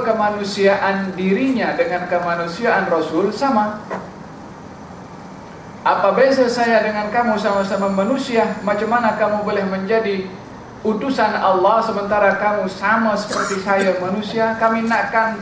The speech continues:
rasul yang bukan dari manusia." Alasan ini adalah tujuannya tak mahu menerima dakwah Nabi sallallahu alaihi wasallam. Kedegilan mereka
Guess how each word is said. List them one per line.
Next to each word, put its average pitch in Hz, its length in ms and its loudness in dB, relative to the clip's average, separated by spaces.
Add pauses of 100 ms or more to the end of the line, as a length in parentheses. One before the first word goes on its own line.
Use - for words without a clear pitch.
rasul 233 480 2
yang 233 240 2
bukan 226 400 0
dari 170 160 0
manusia." 135 560 -8 (3750)
Alasan 262 560 2
ini 165 640 -6
adalah 226 640 2 (240)
tujuannya 233 720 0
tak 214 240 0
mahu 233 400 0
menerima 202 480 0
dakwah 214 480 2
Nabi 180 320 -2
sallallahu 165 560 2
alaihi 135 240 -2
wasallam. 117 480 0 (1200)
Kedegilan 214 720 2
mereka 233 560 4